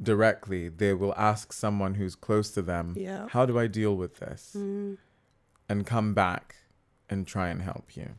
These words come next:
Speaker 1: Um,
Speaker 2: And I think even with that, like, I just kinda wanted to say, as much as we're talking about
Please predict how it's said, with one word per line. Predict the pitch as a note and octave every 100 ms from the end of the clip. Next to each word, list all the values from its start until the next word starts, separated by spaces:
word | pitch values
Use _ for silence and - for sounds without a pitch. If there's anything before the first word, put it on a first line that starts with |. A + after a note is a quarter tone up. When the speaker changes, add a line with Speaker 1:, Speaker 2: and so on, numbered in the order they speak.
| - _ _ _ - -
Speaker 1:
Um, | G2+ G2 F2+ F2 F2+ _ _
Speaker 2:
And | - G3+
I | F#3
think | G3+ F#3 -
even | F#3+ G3 F#3+ F#3+ F#3+ G3 - -
with | F3+ E3+ -
that, | E3+ -
like, | F3+
I | F3
just | F3 G3
kinda | G3+ F#3+
wanted | F3+ F3+ F3 - _ _
to | - F3+ F#3+ -
say, | - - G#3 F3+ F3+ - - - - _ _ _ _ _
as | - F#3+ F3+
much | - G3+ - G#3+
as |
we're | G3+
talking | G3+ G3 G3 F#3+
about | F3+ F3